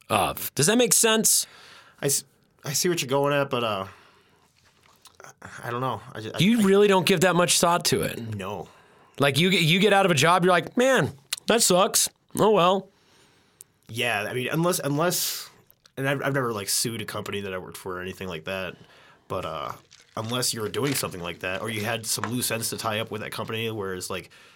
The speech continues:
Speaker 2: you got hurt and you have to, uh, get some money for it, or, uh, whatever, you know, wh-, whatever happens. Unless that's the case,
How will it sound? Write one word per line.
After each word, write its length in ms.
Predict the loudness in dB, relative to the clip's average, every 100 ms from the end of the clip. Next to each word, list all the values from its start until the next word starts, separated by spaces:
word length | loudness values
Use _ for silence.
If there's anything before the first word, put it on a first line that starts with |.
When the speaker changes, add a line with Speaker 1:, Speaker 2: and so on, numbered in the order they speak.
| _ -2
Speaker 2:
you 80 |
got 140 | -2 -2
hurt 280 | -2 -2 -2
and 80 | -4
you 80 |
have 180 | -4 -6
to, 360 | -4 -4 -4 -6 -8
uh, 80 | -10 -8
get 140 | -8
some 140 | -6
money 140 | -6 -6
for 360 | -6 -6 -4
it, 60 | -6
or, 320 | -6 -8 -10 _ -20 -20 _ _ -2
uh, 60 | 0
whatever, 420 | 2 2 0 -4 -4
you 100 | -4
know, 160 | -2 -2
wh-, 140 | -4
whatever 240 | -4 -4 -2
happens. 500 | -2 -4 -8 -10 -14 _ -20 _ _ _ _ -10
Unless 380 | -8 -4 -2 0
that's 240 | 0 0
the 80 | -2
case, 460 | -2 -2 -2 -4